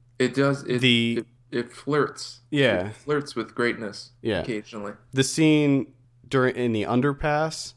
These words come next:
Speaker 2: too, when they're wearing the masks and stuff, I, I like all of that. I liked how that was all cut together.
Speaker 1: But it did feel like that's kind of what I'm getting at with the movie is, like, it just comes across as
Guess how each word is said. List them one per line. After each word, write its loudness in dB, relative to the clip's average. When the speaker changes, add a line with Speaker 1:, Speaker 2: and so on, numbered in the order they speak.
Speaker 2:
too, 0
when 0
they're 2
wearing 0
the -4
masks -8
and -6
stuff, -4
I, -6
I -10
like -4
all -2
of -8
that. -6
I -6
liked -6
how -6
that -6
was -12
all -6
cut -10
together. -6
Speaker 1:
But 0
it -4
did -4
feel -4
like -4
that's -12
kind -6
of -6
what -8
I'm -8
getting -6
at -2
with -8
the -12
movie -8
is, -8
like, -4
it -6
just -2
comes 0
across 0
as -4